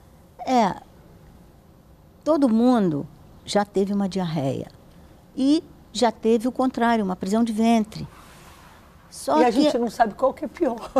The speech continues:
Speaker 2: <laughs>
Speaker 1: as pessoas não valorizam isso. Se há um, um descontrole do funcionamento natural do intestino, procura um médico.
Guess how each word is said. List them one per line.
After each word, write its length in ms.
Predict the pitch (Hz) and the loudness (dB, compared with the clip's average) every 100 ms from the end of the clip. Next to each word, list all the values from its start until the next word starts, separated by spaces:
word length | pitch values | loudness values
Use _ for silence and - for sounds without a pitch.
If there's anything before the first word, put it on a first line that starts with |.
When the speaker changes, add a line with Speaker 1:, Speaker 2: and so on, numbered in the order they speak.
| - | -2
Speaker 2:
<laughs> 240 | 277 - | -2 0
Speaker 1:
as 140 | 277 - | -2 -2
pessoas 420 | 311 - 311 285 | -6 -4 -2 0
não 160 | 285 | 2
valorizam 760 | 277 277 277 254 269 254 220 185 | 0 0 0 0 -2 -2 -4 -4
isso. 520 | 185 175 160 - - - - - - - | -2 -4 -6 -12 -18 -20 -20 -20 -20 -18
Se 380 | - - 359 349 - - - - - - | -14 -4 -2 -2 -8 -20 -20 -20 -20 -8
há 180 | - 269 | -2 2
um, 400 | 349 311 269 247 - - - | 4 4 2 0 -8 -20 -6
um 160 | 220 220 | -2 0
descontrole 1000 | 202 285 - 220 254 - 196 190 151 - - - - - - - - 214 - - - - - - - - | 2 0 0 -2 -2 -2 0 2 0 -6 -14 -20 -20 -20 -20 -20 -20 -20 -20 -20 -20 -20 -20 -20 -20 -2
do 180 | 294 359 | 0 0
funcionamento 720 | 320 285 254 226 220 214 208 | 0 0 0 0 0 -2 -4
natural 840 | - - - 226 277 - 247 220 | -8 -8 -4 -2 -2 -2 -2 -2
do 120 | 196 | -2
intestino, 840 | 185 - 156 - 208 240 262 226 160 - - - - - - - - - - - - | -10 -10 -12 -6 0 2 2 0 -4 -12 -20 -20 -20 -20 -20 -20 -20 -20 -20 -20 -12
procura 340 | 269 - 359 | -10 -4 -2
um 60 | 330 | 0
médico. 680 | 208 202 208 175 - - | 0 -2 -4 -6 -14 -20